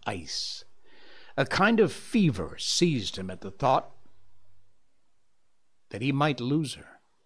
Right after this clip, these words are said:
The white, youthful body might slip away from him. What he feared more than anything else was that she would simply change her mind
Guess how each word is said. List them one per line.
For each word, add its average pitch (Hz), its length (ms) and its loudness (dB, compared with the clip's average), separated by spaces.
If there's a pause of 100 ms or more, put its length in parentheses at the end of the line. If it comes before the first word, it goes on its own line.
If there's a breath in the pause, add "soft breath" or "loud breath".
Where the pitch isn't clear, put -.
(720)
The 92 80 -10
white, 127 420 2
youthful 131 400 0
body 127 400 4
might 120 260 0
slip - 360 0
away 131 360 2
from 95 240 -8
him. 69 280 -14 (1080 soft breath)
What 196 140 6
he 233 80 6
feared 226 340 6
more 196 300 8
than 196 180 2
anything 165 720 2
else - 560 -4
was 95 200 -6
that 160 220 0
she 170 440 2
would 160 340 0
simply 180 440 0
change 165 420 0
her 170 100 6
mind 151 520 0